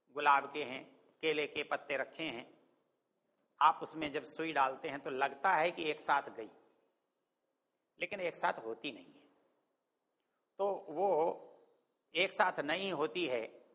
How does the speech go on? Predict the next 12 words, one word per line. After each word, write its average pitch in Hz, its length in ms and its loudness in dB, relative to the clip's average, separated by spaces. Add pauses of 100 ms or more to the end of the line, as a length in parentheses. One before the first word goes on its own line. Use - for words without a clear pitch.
(260)
तो - 240 -8 (540)
होती 196 260 2
बारी-बारी 147 520 4
से 165 180 -6
है, 170 80 0
लगती 170 440 0
एक 131 180 -8
साथ - 340 -10
है। - 100 -20 (920)
वैसे 190 260 2
ही 196 180 0
मन 139 300 0